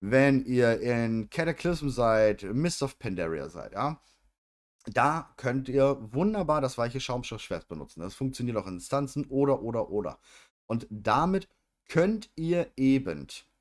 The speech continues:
jetzt zum Beispiel irgendwie die Fähigkeit benutzen, wenn ihr bei irgendeiner Quest seid, das, äh, einzufangen oder, oder, oder. Genau dafür ist dieses weiche Schaumstoffschwert. Und deswegen ist es für mich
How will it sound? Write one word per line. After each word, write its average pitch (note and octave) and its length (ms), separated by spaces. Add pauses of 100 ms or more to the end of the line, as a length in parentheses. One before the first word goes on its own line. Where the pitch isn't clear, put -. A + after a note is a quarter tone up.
(880)
jetzt C3+ 340
zum B2+ 100
Beispiel A2+ 320
irgendwie A#2 280
die G2 80
Fähigkeit D3+ 440
benutzen, B2+ 320
wenn A#2 120
ihr G#2+ 100
bei G2 100
irgendeiner E2+ 400
Quest - 400
seid, B2 500
das, G2 240
äh, G2+ 40
einzufangen A2+ 1040
oder, B2+ 300
oder, G#2+ 240
oder. D#2+ 200
Genau C#3+ 360
dafür B2+ 600
ist G#2 220
dieses G2 280
weiche E2+ 260
Schaumstoffschwert. G2 600
Und F#2+ 200
deswegen C#3+ 400
ist G#2+ 140
es G#2+ 100
für - 140
mich C3+ 500